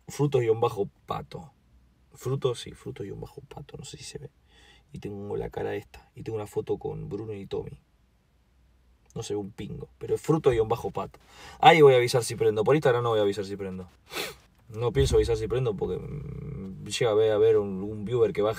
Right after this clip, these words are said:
al gimnasio y le dice, eh, "Ay, ¿viste que Pato prendió? Está en Mar del Plata", pero si están con covid y ahí me despiden,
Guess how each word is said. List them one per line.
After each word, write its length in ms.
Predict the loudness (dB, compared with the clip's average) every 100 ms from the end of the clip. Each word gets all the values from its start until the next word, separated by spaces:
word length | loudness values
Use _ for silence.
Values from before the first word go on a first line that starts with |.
| -6
al 120 | -10
gimnasio 640 | -10 -8 -6 -2 -2 -2 -4
y 80 | -2
le 100 | -4
dice, 440 | -4 -2 2 0 -2 -18 -18 -12
eh, 240 | 2 6 6
"Ay, 180 | 6 4
¿viste 220 | 2 2
que 80 | 2
Pato 300 | 4 4 4
prendió? 400 | 2 0 2 0
Está 140 | 2 0
en 40 |
Mar 120 | 2
del 120 | 0
Plata", 240 | 2 0 2
pero 140 | 2
si 120 | 0
están 280 | 0 2 0
con 240 | 2 0 4
covid 320 | 6 6 4
y 100 | 2
ahí 160 | 2 2
me 100 | -2
despiden, 400 | -4 -8 -10